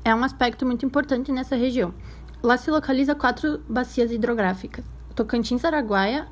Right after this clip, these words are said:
Bacia do Paraná, Bacia do Paraguai e Bacia Amazônica.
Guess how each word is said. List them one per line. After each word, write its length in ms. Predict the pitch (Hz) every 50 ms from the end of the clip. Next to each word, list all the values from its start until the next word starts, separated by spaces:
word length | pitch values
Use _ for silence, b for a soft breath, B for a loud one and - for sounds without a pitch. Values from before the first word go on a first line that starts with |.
| - -
Bacia 460 | 220 220 220 220 - - 254 262 269
do 80 | 254
Paraná, 560 | 254 - 254 233 226 220 208 190 196 247 311 339 B B B B B
Bacia 420 | - 208 214 220 220 - 269 254
do 120 | 247 285 285
Paraguai 560 | - 277 262 254 233 214 208 208 233 285 277 - - - - - - - - - -
e 100 | 247 262
Bacia 340 | 240 285 302 294 - 247 240
Amazônica. 580 | 247 269 285 247 214 185 165 180 190 - -